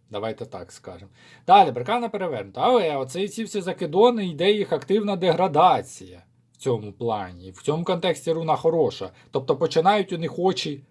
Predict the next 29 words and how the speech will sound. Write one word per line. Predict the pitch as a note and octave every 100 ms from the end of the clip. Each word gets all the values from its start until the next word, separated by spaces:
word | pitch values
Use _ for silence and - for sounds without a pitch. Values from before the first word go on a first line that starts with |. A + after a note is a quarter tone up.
| -
відкриватись, | E3 - F3 D#3+ C#3+ F3+ A3+ -
починають | D#3+ - B2 D#3 F#3+ F#3
прозрівати. | E3 C#3+ D#3+ D3+ C3 F#2 - - _ -
Алілуя, | C3 G3+ G#3 B3 F#3 A#2 F#2+ F#2 -
треба | - G#2+ G2+
сказати. | G2 - G2 F#2+ F#2+ F2+ - - - - -
Далі, | C#3+ F3+ G3 C#3 G#2 G#2
Єра, | E3+ F#3+ C3+ G2+ G2+
ось, | E3 E3+ B2+
власне, | A2+ G#2 G2+ F#2+
завершення | A#2 F3+ - D#3 C3
циклу. | D#3 D#3+ - F#2+ - _ _ -
Але | D3+ G#3
в | F3
той | D#3+
же | D3
час | C#3 D3 A#2
тривалий | A#2+ C3+ F#3 F#3
процес, | D#3+ D3+ - A#2 F#2 -
бачите? | C#3+ F#3+ - F#2+ _ _ -
Тривала | C#3+ F3+ F3 C3
деградація | A#2+ A2+ A2 A2 G2 F2+ - F#2+
йде | G2 C#3+
от | D3 B2
якраз | - C3+ B2
оцих | B2 - C3
от | A#2+ B2+
їхніх | B2 B2 -
ілюзій, | A#2 F#3 A3 C#3 G#2+